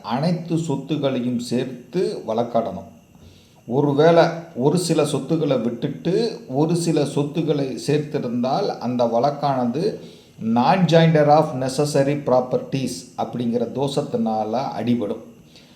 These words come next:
இப்போ பாகப்பிரிவினை கோரி தாக்கல் செய்திருக்கிற வழக்குல வாதி குடும்பத்திற்கு பாத்தியப்பட்ட வேறு சில சொத்துக்களை சேர்க்கல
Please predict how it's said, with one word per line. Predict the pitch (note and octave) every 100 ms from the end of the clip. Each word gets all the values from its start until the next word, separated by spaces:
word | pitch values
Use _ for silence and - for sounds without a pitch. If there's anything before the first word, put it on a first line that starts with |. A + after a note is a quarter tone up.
| - _ _ _ _
இப்போ | D#3+ E3 E3 D3+ C#3 G3 D#3+ A#2+
பாகப்பிரிவினை | B2+ E3+ F#3+ E3+ F#3 F3 E3+ D#3+ E3
கோரி | C#3+ D3+ D#3 E3 A3 - - - - _ -
தாக்கல் | C#3+ E3 F#3 E3
செய்திருக்கிற | D#3+ D#3+ D3 - C3 C3
வழக்குல | A2+ B2 C3+ B2 B2+ D3+ F3 A#2
வாதி | A#2 C#3 D3 D3+ E3+
குடும்பத்திற்கு | - D#3 F3 E3 F3 - D#3 - D#3+
பாத்தியப்பட்ட | - A#2+ C#3+ D3 C3+ B2 A#2 - D3+ F3
வேறு | A2+ C3 D#3+ E3
சில | E3 C#3
சொத்துக்களை | C3 B2 B2 - B2+ A#2+ C3 D3 -
சேர்க்கல | C#3 D3+ - C3+ B2 B2+ C3+